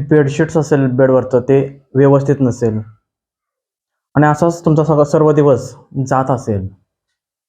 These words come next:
तर नक्कीच तुम्ही तुमचा शुक्र ग्रह हा अशुभ करत आहे व त्यामुळे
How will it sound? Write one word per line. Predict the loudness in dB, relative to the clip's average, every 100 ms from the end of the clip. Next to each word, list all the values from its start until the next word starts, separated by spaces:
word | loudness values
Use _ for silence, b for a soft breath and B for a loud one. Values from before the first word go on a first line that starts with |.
| _ _ _ _
तर | 2
नक्कीच | 4 2 2 0 -2 -12 _ _ _ 0
तुम्ही | 4 4 4 0 -4 -4
तुमचा | 0 0
शुक्र | 0 0 2
ग्रह | 2 2
हा | 2 2
अशुभ | 0 -4 -2
करत | -2 0
आहे | -2 -4 -6 -12 _ _ _ _ _ _ _ _
व | -2
त्यामुळे | 2 2 4 2